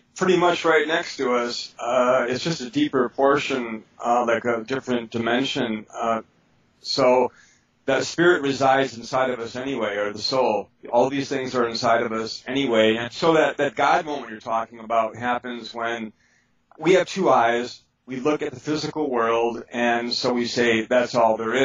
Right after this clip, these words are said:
is." When that physical world is removed, that doesn't mean we can't see it. I believe we can see it just fine, but when it's removed as an obstacle, meaning that we don't have a physical body,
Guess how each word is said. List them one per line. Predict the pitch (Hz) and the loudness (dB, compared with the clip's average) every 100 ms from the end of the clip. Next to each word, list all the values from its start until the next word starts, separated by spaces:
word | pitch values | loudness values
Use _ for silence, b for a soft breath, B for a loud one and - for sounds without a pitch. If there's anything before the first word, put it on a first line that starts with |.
| 117 | 0
is." | 107 - _ _ _ _ | -4 -16 _ _ _ _
When | - 117 143 | -6 -2 0
that | 143 135 135 | 2 0 -2
physical | - 202 214 240 208 | -4 -2 -2 -4 -4
world | 143 147 156 156 | 2 6 6 4
is | 127 117 | -2 -4
removed, | 117 139 139 107 | -6 -2 -2 0
that | 127 139 | 0 0
doesn't | 190 196 | 0 -2
mean | 190 | -4
we | 165 | -4
can't | 156 165 151 - | -4 -4 -4 -6
see | - 208 135 | -2 2 2
it. | 104 - _ _ | 0 -8 _ _
I | - 135 | -2 -2
believe | 151 196 | 0 -2
we | 170 | -2
can | 160 | -6
see | 143 160 147 | -6 -2 -2
it | |
just | 135 123 117 | -4 -8 -4
fine, | 175 180 113 104 | 0 2 2 -2
but | 113 131 | -4 -2
when | 135 147 | 2 2
it's | 147 139 | 0 -2
removed | 147 139 170 175 | -4 -2 -2 0
as | 156 131 | 0 0
an | 127 | -2
obstacle, | 135 151 165 - 160 - 185 147 113 | 0 0 0 -6 -8 -2 2 4 2
meaning | 113 131 131 127 | -2 -6 -6 -4
that | 123 | -4
we | 127 | -2
don't | 131 | -2
have | 131 120 | -2 -6
a | |
physical | 117 143 135 135 117 | -6 -6 -4 -2 0
body, | 117 127 147 117 110 | 4 4 4 0 -6